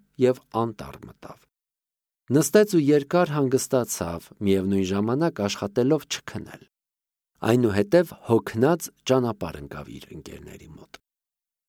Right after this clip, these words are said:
Գիշերը սպառված էր։ Երբ հասավ կղզու դիմացի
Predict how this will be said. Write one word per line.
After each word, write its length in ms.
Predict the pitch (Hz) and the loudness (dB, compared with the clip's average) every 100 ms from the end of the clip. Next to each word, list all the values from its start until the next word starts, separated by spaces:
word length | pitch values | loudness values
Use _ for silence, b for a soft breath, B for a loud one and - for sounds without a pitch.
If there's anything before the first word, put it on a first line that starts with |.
| _ _ - | _ _ -4
Գիշերը 480 | 98 - 113 139 | -2 2 2 2
սպառված 720 | 127 - 98 101 101 82 82 - | -2 -6 -4 -6 -6 -12 -16 -16
էր։ 160 | - - _ _ _ _ _ _ _ - | -20 -20 _ _ _ _ _ _ _ 4
Երբ 280 | 196 202 202 | 4 4 0
հասավ 380 | 110 - 143 | 0 2 0
կղզու 460 | - 117 98 113 139 | 2 0 0 2 2
դիմացի 580 | - 95 87 87 - | 2 -2 -2 -8 -10